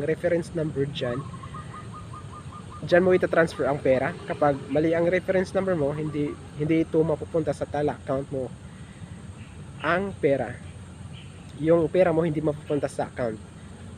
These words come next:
Once na, nabayaran mo na lahat ng utang mo sa Tala, pwede ka mag-reapply ulit.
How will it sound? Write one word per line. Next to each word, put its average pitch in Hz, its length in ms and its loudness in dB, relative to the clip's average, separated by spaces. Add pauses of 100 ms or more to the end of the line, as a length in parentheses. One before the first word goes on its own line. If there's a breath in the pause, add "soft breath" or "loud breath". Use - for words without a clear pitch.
Once 208 320 2
na, 208 80 4 (240)
nabayaran 196 480 6
mo 196 80 2
na 202 160 4
lahat 139 240 0 (320)
ng 165 160 0
utang 175 340 6
mo 151 220 2 (880 loud breath)
sa - 160 -2
Tala, 147 320 4 (260)
pwede 180 220 4
ka 175 160 4
mag-reapply 165 1120 4
ulit. 117 240 -2